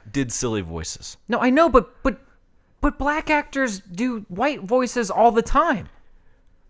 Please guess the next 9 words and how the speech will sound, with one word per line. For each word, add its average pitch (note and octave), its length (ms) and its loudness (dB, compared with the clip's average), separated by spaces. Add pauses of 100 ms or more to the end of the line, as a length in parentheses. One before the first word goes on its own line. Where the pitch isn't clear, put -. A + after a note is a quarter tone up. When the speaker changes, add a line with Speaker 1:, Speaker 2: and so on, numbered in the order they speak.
(300)
Speaker 1:
Phil F3+ 320 0
LaMarr D3 440 4
is G#2+ 60 0
Samurai B2+ 460 4
Jack, A#2+ 360 4
folks. - 420 0 (560)
Speaker 2:
Phil, D#4 380 4
I A3+ 80 4
was, C4+ 160 0